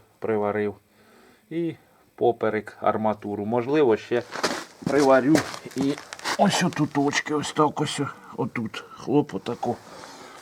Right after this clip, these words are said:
щоб стояла. Тут болт я показував, трубу прикручувати. Приварив ось очки, болтик. Сюди ось, оці ось детальки.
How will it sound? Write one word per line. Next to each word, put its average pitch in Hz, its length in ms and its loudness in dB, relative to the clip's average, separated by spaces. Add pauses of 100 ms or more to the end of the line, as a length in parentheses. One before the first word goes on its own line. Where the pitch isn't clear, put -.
щоб 110 220 -4
стояла. 113 640 4 (1300)
Тут 123 280 -2 (180)
болт 117 420 0
я 113 140 4
показував, 156 880 6
трубу 147 380 6
прикручувати. 139 840 4 (1000)
Приварив 123 560 4 (320)
ось 123 280 0
очки, 175 420 6 (260)
болтик. 143 640 2 (920)
Сюди 123 320 2 (300)
ось, 123 160 2 (840)
оці 123 280 2
ось 113 180 4
детальки. 156 720 4